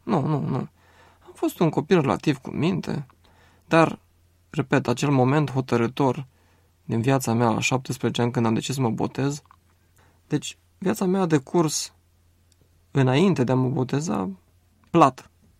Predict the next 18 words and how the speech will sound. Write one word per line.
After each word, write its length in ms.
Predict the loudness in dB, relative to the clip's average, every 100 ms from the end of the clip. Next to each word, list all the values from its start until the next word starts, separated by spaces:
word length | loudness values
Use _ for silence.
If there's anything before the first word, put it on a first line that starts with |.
| _
La 120 | -2 -2
fel 340 | 2 0 0
ca 180 | -2 -2
și 300 | 0 -2 -2
mulți 500 | -2 -2 2 2 0 0
tineri 400 | 4 4 4 2
din 200 | 0 0
ziua 220 | 2 0
de 120 | 0
astăzi. 460 | -2 -4 -8 -12 -14 _ _ _ _
Eram 260 | 0 2 2
la 100 | 2
liceu 500 | 0 2 2 2 0
în 120 | 0
anul 240 | 0 0 -4
trei 260 | -2 -2
și, 360 | -2 -4 -4 -6 -12 _ _ -20 _ -20 -14 -12
știind 600 | -10 -6 2 4 4 0